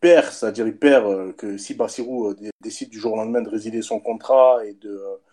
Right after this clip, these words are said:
euh, en fait, grosso modo, si Younsi n'a plus Bassirou, euh, à la bonne, quoi, en fait,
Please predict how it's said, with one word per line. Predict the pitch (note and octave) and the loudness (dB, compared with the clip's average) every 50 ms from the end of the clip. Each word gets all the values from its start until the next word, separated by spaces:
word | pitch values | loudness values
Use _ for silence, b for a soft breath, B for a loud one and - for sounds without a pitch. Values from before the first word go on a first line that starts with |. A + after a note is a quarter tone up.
| _ _ _ _ _ _ _ - | _ _ _ _ _ _ _ -14
euh, | D2+ | -14
en | C#2 - | -10 -8
fait, | - C#3 C3 | -8 -6 -6
grosso | A2 A#2+ A#2+ - | -6 -8 -10 -8
modo, | A#2+ B2 B2 C3+ B2+ | -10 -8 -8 -8 -8
si | - - - C3+ | -8 -10 -12 -10
Younsi | B2 A2+ A#2 C3+ C#3 B2+ - - A2+ | -10 -6 -4 -4 -4 -4 -6 -10 -10
n'a | A2 G#2 | -10 -10
plus | - - | -8 -10
Bassirou, | A#2 A2+ A2 - - A#2+ A2 A2+ A2 G#2 G2+ F#2+ | -10 -10 -10 -10 -12 -12 -10 -8 -6 -6 -6 -6
euh, | F#2 F2+ E2+ E2+ F2 E2+ - _ _ _ _ _ _ | -8 -8 -12 -14 -16 -20 -20 _ _ _ _ _ _
à | - F#2 | -2 -2
la | F#2+ | 0
bonne, | G3+ - F#3 G#3 G3+ - | 4 6 4 4 4 2
quoi, | G3 G#3 | 0 -2
en | A3 F3+ | -2 -2
fait, | - - G3 G#3+ | -2 -4 -6 -6